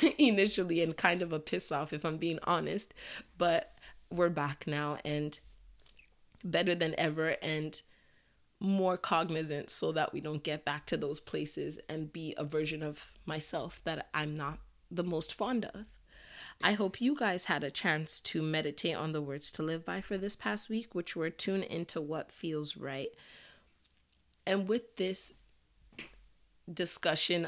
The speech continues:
of emotions and instincts and trusting your gut,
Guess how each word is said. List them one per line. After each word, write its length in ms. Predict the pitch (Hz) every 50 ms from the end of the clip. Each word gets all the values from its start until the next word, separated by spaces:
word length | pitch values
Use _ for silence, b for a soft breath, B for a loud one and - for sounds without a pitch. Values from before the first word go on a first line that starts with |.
| - -
of 380 | 151 156 156 156 156 151 - - _ _ _ _ _ _ _ -
emotions 800 | 190 190 170 170 160 165 165 - - - 165 156 160 160 -
and 280 | - - 156 151 147 -
instincts 720 | - 180 175 170 160 - - - 160 160 160 160 - - -
and 420 | - - 165 160 151 151 151 147 - _ _ -
trusting 560 | - - - 165 175 - - - 165 170 170
your 160 | 160 160 156
gut, 380 | 156 156 - 147 151 - -